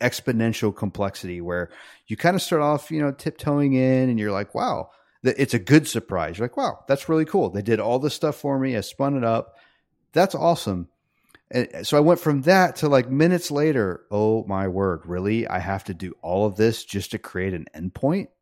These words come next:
Are you kidding me?" So it, it just, it, it, it goes from one side. It's just stark. It's a very stark experience.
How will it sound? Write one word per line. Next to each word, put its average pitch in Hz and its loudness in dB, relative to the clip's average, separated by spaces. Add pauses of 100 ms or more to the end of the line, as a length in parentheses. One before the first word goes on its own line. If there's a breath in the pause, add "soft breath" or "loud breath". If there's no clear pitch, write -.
(400)
Are 92 -6
you 82 -6
kidding 143 -2
me?" 190 0 (580 soft breath)
So - 6
it, 151 8
it 160 8
just, - 2 (1080)
it, 143 -2
it, 131 -2
it 139 0
goes 160 4
from 117 0
one 131 4
side. 120 -6
It's 127 -4
just 131 -8
stark. - -4
It's 92 -16
a 92 -12
very 123 0
stark 101 -2
experience. 90 -8